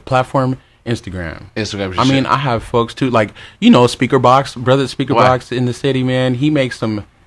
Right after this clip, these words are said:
Speaker 1: funny, some funny, uh, like, reels and stuff too. So I, you know, I'm following everybody, man.
Speaker 2: What's your, uh, what's your, uh, social media?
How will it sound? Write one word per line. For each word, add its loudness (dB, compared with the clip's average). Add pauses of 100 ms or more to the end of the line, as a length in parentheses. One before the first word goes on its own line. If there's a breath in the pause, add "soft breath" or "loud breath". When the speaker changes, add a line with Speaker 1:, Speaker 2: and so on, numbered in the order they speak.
Speaker 1:
funny, -2
some -4
funny, -4
uh, -2
like, -4
reels -2
and -4
stuff -2
too. -4
So -4
I, 0 (320 soft breath)
you 8
know, 8
I'm 2
following 0
everybody, -4
man. -6
Speaker 2:
What's 2
your, 0
uh, 0
what's -2
your, -2
uh, -2
social -6
media? -10